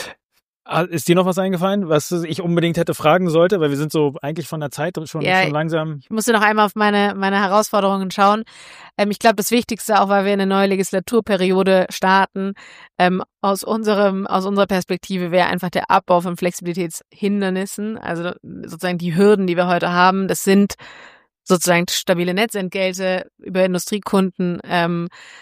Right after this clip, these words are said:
Speaker 2: äh, und Bandlastprivilegien wollen wir jetzt gar nicht reden, aber da, da ist viel, sozusagen, da kann die Politik wahnsinnig viel bewegen und es wäre extrem wünschenswert, ähm, dass da Raum geschaffen wird, zu experimentieren. Wir wollen zwanzig sechsundzwanzig eigentlich einen, sozusagen,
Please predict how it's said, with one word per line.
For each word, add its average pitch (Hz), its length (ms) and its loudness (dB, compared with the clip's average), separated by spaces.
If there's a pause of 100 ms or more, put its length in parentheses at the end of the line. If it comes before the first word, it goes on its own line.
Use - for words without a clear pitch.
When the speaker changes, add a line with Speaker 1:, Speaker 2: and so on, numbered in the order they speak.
(120)
Speaker 2:
äh, 180 200 2
und 180 180 -2
Bandlastprivilegien 185 960 0
wollen 185 160 0
wir 180 60 0
jetzt 180 160 -2
gar 185 100 2
nicht 180 180 -4
reden, 214 260 2
aber 180 420 2
da, 190 460 2
da 185 260 2
ist - 360 -2
viel, 226 460 2 (140)
sozusagen, 190 320 -2
da 190 80 0
kann 226 260 2
die 208 180 -2
Politik 196 360 -4
wahnsinnig 190 340 -2
viel 180 140 -8
bewegen 196 420 0
und 180 140 -2
es - 100 -10
wäre 180 200 0
extrem 180 420 -2
wünschenswert, 185 640 2 (500)
ähm, 175 140 0
dass 180 100 2
da 185 160 4
Raum 190 320 4
geschaffen 185 480 0
wird, 180 160 0
zu - 100 -2
experimentieren. 175 840 0 (360)
Wir 170 140 -2
wollen 185 180 4
zwanzig 185 280 0
sechsundzwanzig 208 760 -2
eigentlich 190 400 -2
einen, 180 260 0
sozusagen, 175 380 -4